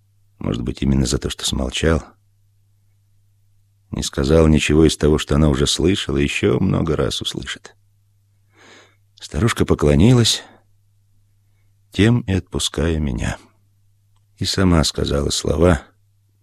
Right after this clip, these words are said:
которые я, будь моя воля, выбил бы на памятнике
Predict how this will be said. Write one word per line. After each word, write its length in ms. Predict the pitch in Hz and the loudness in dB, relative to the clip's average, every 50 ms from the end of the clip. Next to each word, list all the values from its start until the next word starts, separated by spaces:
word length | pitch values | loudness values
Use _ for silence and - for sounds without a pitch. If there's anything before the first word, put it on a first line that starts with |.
| _ _ _ _ _ _ _ _ _ _ _ _ | _ _ _ _ _ _ _ _ _ _ _ _
которые 440 | - - - - - - 69 69 67 | -10 -8 -6 -4 -4 -4 -2 0 2
я, 360 | 80 95 92 71 - - _ _ | 4 4 4 2 0 -6 _ _
будь 180 | - - - - | -14 -12 -10 -8
моя 260 | - - - - - | -8 -6 -4 -4 -2
воля, 380 | - 90 90 85 71 - - - _ _ _ _ _ _ _ _ _ _ _ _ _ _ _ _ _ _ _ _ _ _ _ _ _ _ _ | 2 4 4 4 4 2 -4 -10 _ _ _ _ _ _ _ _ _ _ _ _ _ _ _ _ _ _ _ _ _ _ _ _ _ _ _
выбил 480 | - 78 73 90 117 101 92 98 95 85 | -8 0 4 4 6 6 6 6 6 6
бы 120 | 82 92 | 6 6
на 160 | 85 82 76 | 6 6 4
памятнике 720 | - - 87 90 87 82 - - 80 69 - - 69 - - | 4 4 4 4 4 2 2 0 -2 -2 -2 -2 -4 -6 -8